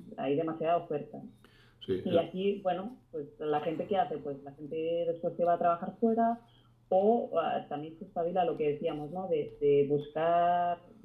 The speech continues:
Speaker 1: profesiones que, bueno, pues que, que tienen que ver con el diseño, pero no son diseñadores
Speaker 2: Mm.
Speaker 1: gráficos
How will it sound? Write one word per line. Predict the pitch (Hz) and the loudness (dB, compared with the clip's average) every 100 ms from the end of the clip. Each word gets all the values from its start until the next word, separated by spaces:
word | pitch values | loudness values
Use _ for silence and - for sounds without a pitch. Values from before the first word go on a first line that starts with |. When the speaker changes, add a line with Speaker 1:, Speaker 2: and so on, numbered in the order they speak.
| 165 156 | -16 -2
Speaker 1:
profesiones | 175 170 - 185 185 202 226 - - | -2 -2 -4 -2 -2 -2 -4 -8 -10
que, | 160 147 - - _ 285 294 _ _ _ _ - | -6 -6 -6 -14 _ -20 -20 _ _ _ _ -6
bueno, | 151 143 - | -4 -4 0
pues | 143 127 - | 0 0 -4
que, | 139 - - | -2 -2 0
que | 143 | 0
tienen | 160 165 170 | 2 2 2
que | 180 | 2
ver | 170 | 2
con | 175 175 | 0 -2
el | 170 | -4
diseño, | 156 202 208 226 | -4 0 2 2
pero | 180 147 143 | 2 0 -2
no | 147 156 | -4 -6
son | - 160 151 143 131 | -4 -4 -4 -6 -8
diseñadores | - 139 143 147 143 139 139 135 - - _ 110 | -8 -6 -6 -2 0 2 2 0 -4 -12 _ -8
Speaker 2:
Mm. | - | -2
Speaker 1:
gráficos | 143 139 135 139 | -2 -2 -4 -4